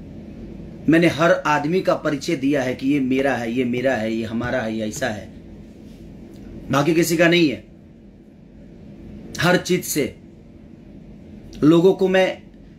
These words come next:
हाँ, जीवन में stardom नहीं है, बस काम में stardom है। और मैं उसी पे भरोसा करता हूं कि मैं अपने काम को स्टारडम में लेके आऊं, मैं अपने आप को स्टारडम में नहीं लेके आऊं। लोग खेसरिया बोलते हैं तो अच्छा लगता है,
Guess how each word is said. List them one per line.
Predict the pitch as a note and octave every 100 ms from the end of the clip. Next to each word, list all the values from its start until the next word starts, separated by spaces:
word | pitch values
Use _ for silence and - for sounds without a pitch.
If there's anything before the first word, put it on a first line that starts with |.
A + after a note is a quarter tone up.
| - - -
हाँ, | A2 A2+
जीवन | C3+ F#3
में | F#3+
stardom | F3+ F#3 E3+ F3
नहीं | D#3 C3+ G2+
है, | - - - - - - - - - - - - - - -
बस | F3
काम | - F3 F3
में | E3
stardom | D3+ C#3 A#2 F#2+
है। | E2+ - - - - - - - - - - - -
और | C#3+ E3
मैं | F3
उसी | F#3 F#3+ B3
पे | B3+
भरोसा | G3+ D#3+ D#3+ -
करता | - C3+ -
हूं | B2 B2
कि | D#3
मैं | E3
अपने | E3+ E3+
काम | - E3 F#3
को | F3
स्टारडम | E3 D3+ C#3 C3
में |
लेके | B2+ A#2+ C3
आऊं, | E3+ - - -
मैं | D#3 F3+
अपने | F#3 F3+ F3+
आप | F3+ F#3 D#3
को | F#3
स्टारडम | F3 E3+ D#3+ E3
में |
नहीं | D3+ C#3
लेके | B2+ B2 A2+
आऊं। | F#2+ - - - - - C#3+
लोग | F3
खेसरिया | - E3+ E3 E3+ F#3+
बोलते | E3+ D#3+ E3+
हैं | E3
तो | F3
अच्छा | C#3+ C#3 E3
लगता | C#3 A#2 -
है, | A2 G2